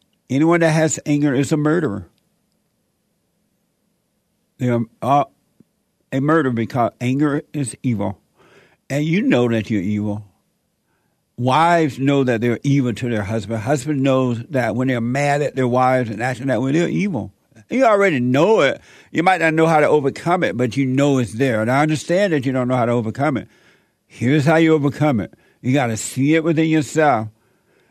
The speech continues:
and know that it's wrong. You will know that it's wrong once you see it, and then go and forgive, 'cause you're judging. And you will always be turned away from God within and above,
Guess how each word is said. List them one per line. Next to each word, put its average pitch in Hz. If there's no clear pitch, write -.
and 120
know 143
that 143
it's 123
wrong. 127
You 147
will 196
know 156
that 131
it's 110
wrong 120
once 127
you 120
see 135
it, -
and 120
then 123
go 123
and 139
forgive, 135
'cause 127
you're 151
judging. 139
And 127
you 123
will 120
always 151
be 123
turned 135
away 127
from 131
God 120
within 175
and 294
above, 156